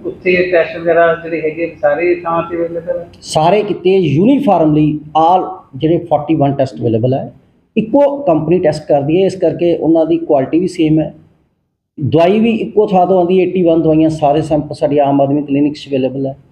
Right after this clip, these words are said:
Speaker 2: ਯੂਨੀਫਾਰਮ ਪੈਟਰਨ ਹੈ, ਇਸ ਕਰਕੇ ਜੋ ਵਿਵਸਥਾ ਹੈ ਉਹ ਸਾਰੇ ਕਿਤੇ ਸੇਮ ਹੈ, ਪੈਰਿਟੀ ਹੈ।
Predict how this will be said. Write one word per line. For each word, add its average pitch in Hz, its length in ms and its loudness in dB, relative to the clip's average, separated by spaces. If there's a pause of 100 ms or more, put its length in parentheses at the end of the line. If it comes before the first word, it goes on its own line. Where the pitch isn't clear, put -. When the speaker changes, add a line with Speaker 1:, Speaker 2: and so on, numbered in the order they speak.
(240)
Speaker 2:
ਯੂਨੀਫਾਰਮ 175 680 2
ਪੈਟਰਨ 147 420 0
ਹੈ, 135 180 -6 (400)
ਇਸ 165 180 0
ਕਰਕੇ 165 400 0
ਜੋ 170 640 0
ਵਿਵਸਥਾ 151 440 2
ਹੈ 185 60 4
ਉਹ 196 60 2
ਸਾਰੇ 185 280 0
ਕਿਤੇ 196 220 0
ਸੇਮ 151 340 0
ਹੈ, 104 60 -12 (920)
ਪੈਰਿਟੀ 160 360 0
ਹੈ। - 80 -8